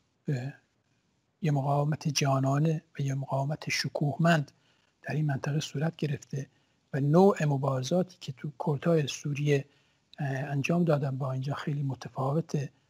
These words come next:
به عنوان یه الگو از اون یاد می‌شه و درس‌ها و تجارب بسیار گرانبهایی رو،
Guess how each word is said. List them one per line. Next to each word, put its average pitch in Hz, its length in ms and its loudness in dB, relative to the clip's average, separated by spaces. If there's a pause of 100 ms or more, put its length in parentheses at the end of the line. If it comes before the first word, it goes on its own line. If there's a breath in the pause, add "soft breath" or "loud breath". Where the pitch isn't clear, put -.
(260)
به 135 60 -8
عنوان 143 280 -2
یه 147 260 -2
الگو 143 240 0
از 135 200 -2
اون 143 200 -2 (140)
یاد 170 320 6
می‌شه 135 440 0
و 131 100 -6 (500 soft breath)
درس‌ها - 400 0
و 147 40 0
تجارب 143 560 -4 (200)
بسیار 147 460 0
گرانبهایی 131 760 0
رو، 135 160 -4